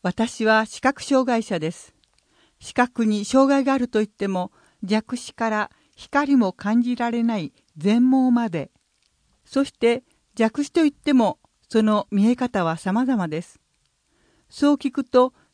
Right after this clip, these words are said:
視覚障害者を手伝うのって難しそうと思われるでしょうか。それでも、街で白い杖や盲導犬を連れた人を見かけたら、そして、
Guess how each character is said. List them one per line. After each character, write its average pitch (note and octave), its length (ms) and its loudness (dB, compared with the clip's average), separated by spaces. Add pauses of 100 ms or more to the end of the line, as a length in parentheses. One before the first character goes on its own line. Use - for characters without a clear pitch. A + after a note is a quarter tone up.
視 - 180 -14
覚 C4+ 260 -2
障 D4+ 260 0
害 C#4+ 180 -2
者 G#3 200 -4
を F#3 80 -2
手 F3+ 140 -6
伝 C4+ 300 0
う D4+ 40 6
の C4+ 120 6
っ - 40 -4
て F#3 400 -2
難 G3 380 -2
し - 60 -14
そ D4+ 200 -2
う C#4 60 0
と - 260 -2
思 F#3+ 180 0
わ A3+ 120 -2
れ B3 100 -2
る G#3+ 100 -2
で F3+ 120 -4
し - 120 -10
ょ E3+ 80 -4
う E3 40 -10
か。 D#3 240 -10 (1500)
そ - 180 -4
れ A#3+ 120 2
で C4 120 2
も、 G3 300 0 (460)
街 F#3+ 300 -4
で F3 140 0
白 G#3 320 -2
い A#3+ 80 -2
杖 G#3+ 380 -4
や D#3+ 180 -4 (300)
盲 B3+ 180 4
導 C#4+ 240 6
犬 C#4 200 2
を C4+ 120 2
連 B3 100 -6
れ C4+ 100 -4
た C#4+ 120 -4
人 C4+ 240 -2
を A3 40 0
見 G3 100 -2
か A3+ 120 -4
け A3 120 -6
た F3+ 140 -6
ら、 D#3+ 200 -6 (640)
そ B3+ 220 0
し - 100 -16
て、 A#3+ 280 0